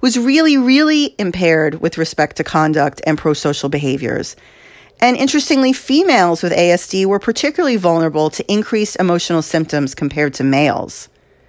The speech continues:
Now, one thing that was lacking in these two studies was a racial and ethnic profile. So researchers in Oregon and California focused on the effects of covid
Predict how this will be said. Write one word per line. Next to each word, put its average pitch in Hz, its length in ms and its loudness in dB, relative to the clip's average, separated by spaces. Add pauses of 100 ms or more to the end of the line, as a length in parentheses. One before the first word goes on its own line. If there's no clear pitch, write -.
(1400)
Now, 262 180 4
one 320 160 4
thing 370 200 0
that 247 100 0
was 226 120 0
lacking 208 440 2
in 170 100 0
these 240 300 -2
two 170 140 -4
studies 156 440 -2
was 185 180 0
a 208 60 2
racial 202 380 2
and 208 100 -2
ethnic 226 340 0
profile. - 580 -4
So 180 340 4
researchers 247 600 -2
in 269 80 0
Oregon 196 360 2
and 196 80 -2
California 196 720 0
focused 180 420 -2
on 180 120 2
the 175 100 0
effects - 340 -4
of 151 80 -10
covid 208 720 2